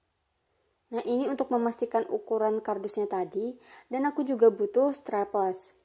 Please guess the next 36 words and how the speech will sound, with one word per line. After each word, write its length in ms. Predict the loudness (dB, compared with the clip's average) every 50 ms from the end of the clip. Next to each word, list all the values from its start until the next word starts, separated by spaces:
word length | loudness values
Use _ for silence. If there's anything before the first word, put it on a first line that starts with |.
| -4
Kalau 160 | 2 4 4 4
misalkan 400 | 4 2 0 0 0 0 0 0
kalian 320 | 2 4 4 4 4 2
nggak 240 | 2 2 2 2 0
ada 40 | 0
strapless 500 | -2 -4 -4 -4 -4 -2 -4 -4 -4 -2
juga 240 | -2 0 2 2 2
nggak 160 | 2 2 0
masalah. 640 | 0 -2 -4 -6 -8 -8 -8 -6 -4 -4 -4 -6 -6 -12 _ _ _ -20 -20 -20 _ _
Karena 240 | -2 -2 0 0 0
ini 160 | 0 0 2
nanti 240 | 2 2 2 2 0
bisa 240 | 0 0 0 0 0
diganti. 680 | 2 2 2 2 2 2 2 0 0 -2 -2 -2 -2 -4 -8 _ _ _ _ _ _ _ _ _ _ _ _ _ _ _ _ _ _ -6 -2
Nah, 240 | 0 0 0 -2 0
kemudian 640 | 2 4 4 4 4 2 6 6 6 6 6 4 2
di 120 | -2 -2
sini, 480 | -2 0 0 4 6 6 6 6 4 0 -8 -14 _ _ _ _ _ _ _ _ _ _ _ -6
nah 120 | -2 0 2
ini 200 | 2 2 0 0
kardusnya 520 | 2 2 2 2 0 -2 2 2 2 4
udah 280 | 4 6 6 4 4 2
aku 160 | 0 -4 -2
siapin 440 | 0 0 0 0 0 0 2 2 2
ya. 240 | 2 2 0 -4 -8 -14 _ _ _ _ _ _ _ _ _ _ _ _
Tuh, 200 | -2 -2 -2 -2 -6 -18 -20 -20 -18 -10
di 160 | -6 -6 -2
sini 240 | 2 2 4 4 2
aku 440 | 2 0 -2 -2 0 -4 -4 -2
pakai 600 | 0 -2 -2 -2 -2 -6 -2 0 2 2 2 0 -2 -6 _ -8
yang 280 | -2 0 0 0 0 2
polos 480 | 4 4 4 6 4 2 2 0 -4 -8
karena 320 | -6 -4 -2 -2 -2 0
kalian 240 | 2 2 2 2 0
bisa 240 | -2 0 2 4 6
lihat 320 | 6 6 6 4 2 0